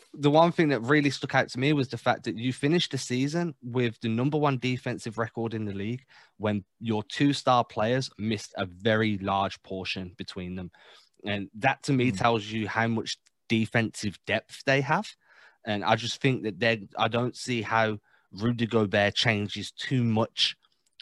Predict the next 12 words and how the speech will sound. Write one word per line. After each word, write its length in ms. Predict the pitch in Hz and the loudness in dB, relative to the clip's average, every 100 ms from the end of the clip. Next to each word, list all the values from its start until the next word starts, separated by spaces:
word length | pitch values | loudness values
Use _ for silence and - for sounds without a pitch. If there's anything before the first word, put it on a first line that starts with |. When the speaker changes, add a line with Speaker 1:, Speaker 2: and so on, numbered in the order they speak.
| - | -14
Speaker 1:
for 140 | - 117 | -2 2
the 100 | 110 | 4
way 420 | 104 101 95 95 _ | 6 4 4 -4 _
he'll 200 | 110 147 | 4 6
just 180 | 151 160 | 6 4
get 160 | 160 - | 4 6
bodied. 400 | 131 135 165 - _ _ _ _ _ | 4 6 0 -2 _ _ _ _ _
He, 220 | 123 185 | -4 2
Speaker 2:
Yeah. 160 | 170 147 | 8 8
Speaker 1:
he's 140 | 131 | 6
a 100 | 117 _ _ _ _ _ - _ | -2 _ _ _ _ _ -20 _
Speaker 2:
Yeah. 260 | 139 131 | 0 2